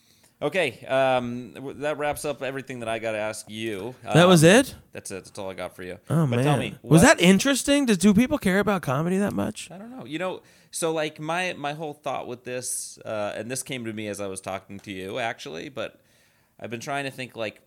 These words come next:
Speaker 1: I, I love talking to business with, about pe-, or about business with people, um, and, like, really, like, I've always, when I talk to people about their jobs, I'm always like, "I wish I could just go to work with you for one day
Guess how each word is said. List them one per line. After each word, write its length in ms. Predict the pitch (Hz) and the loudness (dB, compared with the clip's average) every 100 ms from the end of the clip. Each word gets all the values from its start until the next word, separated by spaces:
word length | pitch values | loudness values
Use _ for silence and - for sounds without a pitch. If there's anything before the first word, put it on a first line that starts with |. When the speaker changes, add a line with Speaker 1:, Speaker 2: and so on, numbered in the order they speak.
| _ _ | _ _
Speaker 1:
I, 100 | 135 | -6
I 80 | - | -4
love 200 | 135 143 | -4 -4
talking 440 | 147 135 123 117 101 _ _ | -4 -8 -8 -14 -16 _ _
to 60 | 101 | -8
business 480 | 110 110 113 - - - | -6 -6 -6 -6 -8 -12
with, 140 | 113 - | -14 -10
about 280 | 107 98 - | -8 -8 -10
pe-, 140 | 120 | -10
or 200 | 113 107 104 | -8 -10 -10
about 320 | 104 117 113 113 | -6 -4 -4 -6
business 340 | 123 135 131 | -8 -8 -10
with 120 | 139 | -14
people, 420 | 139 139 165 165 _ - - _ _ | -14 -10 -10 -12 _ -20 -20 _ _
um, 520 | 113 113 110 101 98 95 _ _ _ _ _ _ | -6 -4 -4 -6 -10 -14 _ _ _ _ _ _
and, 160 | 113 120 | -10 -8
like, 340 | 117 110 - _ _ | -8 -10 -14 _ _
really, 360 | 123 160 220 196 | -6 -4 -2 -4
like, 220 | 143 131 | -4 -4
I've 120 | 120 | -4
always, 420 | 139 185 202 165 139 | -2 -2 -4 -8 -8
when 100 | 135 | -10
I 60 | |
talk 180 | 147 165 | -8 -10
to 80 | - | -10
people 180 | 160 143 | -12 -6
about 200 | 131 131 | -6 -6
their 100 | 107 | -8
jobs, 400 | 98 101 107 117 | -8 -6 -6 -8
I'm 100 | 120 | -10
always 180 | 143 139 | -12 -12
like, 120 | - | -12
"I 40 | |
wish 140 | 170 392 | -10 -10
I 40 | |
could 120 | 269 | -10
just 120 | 143 - | -10 -6
go 80 | |
to 80 | 131 | -6
work 320 | 101 101 123 | -6 -8 -8
with 160 | 117 - | -12 -14
you 80 | 90 | -14
for 160 | 104 | -12
one 220 | 98 95 90 | -10 -10 -8
day 240 | 92 | -10